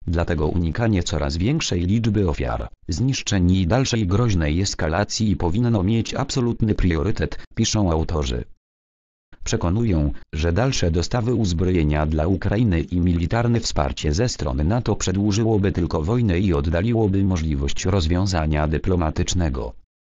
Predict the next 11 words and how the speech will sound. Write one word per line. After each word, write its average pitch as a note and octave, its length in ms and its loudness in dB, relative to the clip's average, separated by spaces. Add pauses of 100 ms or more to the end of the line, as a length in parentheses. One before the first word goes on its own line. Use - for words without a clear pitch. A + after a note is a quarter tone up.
(240)
Ich A2+ 260 0
zdaniem F2+ 440 0
dalsza A2+ 360 0
walka A2 340 0
Ukrainy A2 600 0
i F#2 280 -2
przedłużający G2 840 0
się F#2+ 220 0
opór F2+ 400 -2
militarny A2+ 540 0
spowoduje, F2 760 -2